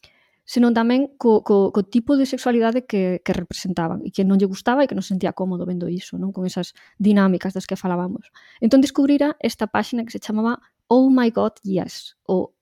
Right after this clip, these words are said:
O M G Yes, que eu penso que era da que falaba Adriana, e que era un repositorio onde mulleres de man-, non era da que falabas ti, vale, pero onde mulleres de maneira, em, de maneira amadora, vamos, eh, se gravaban a sí mesmas,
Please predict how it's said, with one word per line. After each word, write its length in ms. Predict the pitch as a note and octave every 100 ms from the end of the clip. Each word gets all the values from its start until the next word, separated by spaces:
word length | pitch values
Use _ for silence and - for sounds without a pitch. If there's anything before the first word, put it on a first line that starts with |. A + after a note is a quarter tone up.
| -
O 640 | A3+ B3 - - A#3 B3 A3
M 240 | A3 A3
G 320 | G3 A3+ - _
Yes, 400 | F#3 F3 - - _ -
que 80 |
eu 80 | C4+
penso 240 | C4+ D#4+ E4
que 80 |
era 100 | A#3
da 60 | A3
que 80 | G#3+
falaba 400 | G3+ G3 F#3+ F#3
Adriana, 480 | F#3 A#3+ F#3+ F3+ -
e 80 |
que 80 | G3
era 160 | G#3+ F#3+
un 80 | A#3+
repositorio 720 | C4+ C#4 C4 C#4 C4+ D#4 - _ _ _ _ -
onde 160 | A3
mulleres 320 | A3+ A3+ B3
de 80 | B3
man-, 160 | A#3 A3
non 160 | A3
era 160 | G#3+ F#3+
da 80 | G3
que 80 | G3+
falabas 240 | F#3+ -
ti, 80 | F#3
vale, 240 | F#3 - - _
pero 240 | G#3+ A#3+ -
onde 160 | A3+ A3
mulleres 400 | A3 A#3+ G3+ G#3
de 80 |
maneira, 640 | G3 G3 G#3 G#3+ G#3 G3+ G3+ G3
em, 560 | G3 G3 F#3+ F#3+ G3 - _ _ _ _ - G#3
de 80 |
maneira 560 | G3+ G#3 G3+ G3+ G3 -
amadora, 640 | - - G3 G3+ D4+ F#4+ A#4 -
vamos, 320 | A3 C4+ D#4+ _ - _ -
eh, 240 | G#3+ G3+ G#3
se 80 |
gravaban 400 | G#3+ G#3+ G3 F#3+
a 20 | G3
sí 140 | G#3
mesmas, 480 | G#3 B3 D4+ E4+